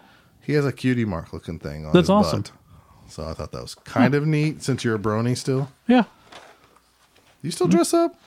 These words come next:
Speaker 2: I've never dressed up.
Speaker 1: Right, okay.
Speaker 2: But I haven't even watched anything in a while.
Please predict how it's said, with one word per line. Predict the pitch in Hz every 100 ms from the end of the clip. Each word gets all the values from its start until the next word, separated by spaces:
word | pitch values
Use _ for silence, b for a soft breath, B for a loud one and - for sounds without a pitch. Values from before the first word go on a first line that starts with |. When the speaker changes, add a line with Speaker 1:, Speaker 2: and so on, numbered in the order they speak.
| b b b
Speaker 2:
I've | 143 143 131
never | 143 156 190 156
dressed | 131 107 -
up. | 104 - - -
Speaker 1:
Right, | 98 80 78 -
okay. | 120 123 113
Speaker 2:
But | 123 120 - _ b b b b -
I |
haven't | 269 208
even | 139
watched | 135 185 110
anything | 101 113
in | 104
a |
while. | 95 95 95